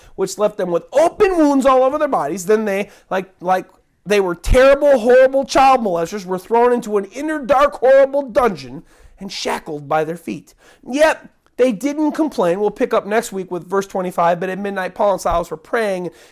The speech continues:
singing hymns to God. They were rejoicing, as Jesus Christ said to do, "Rejoice when you're persecuted for my name's sake." They were rejoicing. A-, and they all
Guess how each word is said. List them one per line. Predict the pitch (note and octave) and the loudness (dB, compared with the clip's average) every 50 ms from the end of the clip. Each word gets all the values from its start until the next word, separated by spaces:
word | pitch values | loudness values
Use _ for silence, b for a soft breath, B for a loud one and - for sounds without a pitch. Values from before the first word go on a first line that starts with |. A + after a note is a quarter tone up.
| b | b
singing | _ - - - C#4 B3 B3+ A#3+ A3 G#3+ G3+ | _ -14 -8 -4 -2 -2 0 -2 -2 -4 -6
hymns | F#3 - A#3 A3 A3 G#3+ G#3 G#3+ - | -4 -4 -4 -4 -4 -4 -8 -10 -10
to | - F#3 | -12 -12
God. | E3 C3+ A2+ G2+ G2+ A2 D3+ F3+ b b b b b b | -12 -12 -14 -14 -16 -16 -18 -18 b b b b b b
They | - A3+ A#3 | 0 2 2
were | B3 B3+ B3+ | 2 2 0
rejoicing, | B3+ B3+ C4 C4 A3+ G3+ D#4+ D#4+ F4+ F#4+ F4+ - - - G3 F3+ E3+ F3+ | -2 -2 -4 -4 -2 0 2 2 4 4 2 0 -2 -4 -4 -4 -4 -4
as | F3+ F#3 F3+ - | -6 -6 -6 -8
Jesus | - G#3 G#3+ G#3+ F#3+ F#3+ - - | -12 -12 -12 -10 -10 -12 -10 -6
Christ | - F#3 F#3 F3+ - | -4 -4 -4 -4 -6
said | - F#3 F3+ F3 | -8 -8 -8 -8
to | F#3 | -10
do, | F3 E3+ G3 F#3+ | -12 -12 -12 -12
"Rejoice | F#3 F3+ F3 A3+ G3 - C4 G4 A#4 G4 G#4 F4 C4+ - - | -10 -8 -8 -8 -8 -2 0 2 2 4 2 2 0 -2 -4
when | G#3 A3 G3+ | -4 -4 -2
you're | G3 F#3 | -4 -4
persecuted | F3 - F#3 F3 E3+ - F3 - - F3 D#3 C#3+ C#3+ C#3 C#3 b b b | -4 -4 -6 -6 -6 -8 -12 -12 -12 -10 -10 -10 -12 -12 -16 b b b
for | b _ D#3 D3 | b _ -10 -10
my | C#3 B2+ C3 A#2 | -8 -10 -10 -12
name's | A2+ G#2 G2 G2 - | -14 -16 -16 -18 -16
sake." | - B2 D3+ - | -14 -14 -12 -8
They | - G3 | -8 -6
were | G3 G#3+ A3 | -4 -4 -4
rejoicing. | A#3+ B3 F#3+ E3 C#3 A#2 A#2 - - C#3 D3 b b b b b | -6 -6 -6 -8 -10 -10 -12 -16 -18 -18 -18 b b b b b
A-, | - F#3+ F3 G3 | -8 -6 -2 -2
and | G#3+ G#3+ A3 | -2 0 2
they | G#3 A#3+ B3+ | 4 4 4
all | C#4 - B3+ A3+ G3 G3 A3 C4+ C#4+ - - _ _ | 6 4 4 4 4 4 4 2 2 -2 -10 _ _